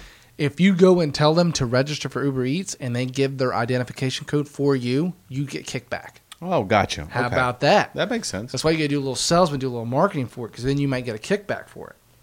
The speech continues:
Speaker 2: Well, I think, I think Taco Bell actually in select cities is actually delivering right
Speaker 1: Right,
Speaker 2: now.
Speaker 1: they're starting to do that. Right.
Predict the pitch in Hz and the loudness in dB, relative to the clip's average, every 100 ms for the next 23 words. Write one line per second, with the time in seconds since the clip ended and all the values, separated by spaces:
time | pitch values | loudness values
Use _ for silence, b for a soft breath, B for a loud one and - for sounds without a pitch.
0 | - 131 123 127 113 113 120 98 101 98 | -4 0 2 2 0 0 0 0 -2 -2
1 | 95 98 90 90 90 - 101 104 110 92 | -2 -2 0 -2 -4 -6 -6 -4 -4 -4
2 | - 104 101 - - 104 101 101 95 78 | -4 -4 -4 -4 -4 -4 -4 -6 -8 -8
3 | 73 - 92 90 - 82 78 73 85 80 | -10 -10 -10 -10 -10 -10 -8 -2 0 2
4 | 98 104 107 160 143 147 147 165 147 131 | 2 2 4 6 6 4 2 2 2 0
5 | 139 127 113 107 151 131 113 | -2 -2 -4 -6 -4 -2 -2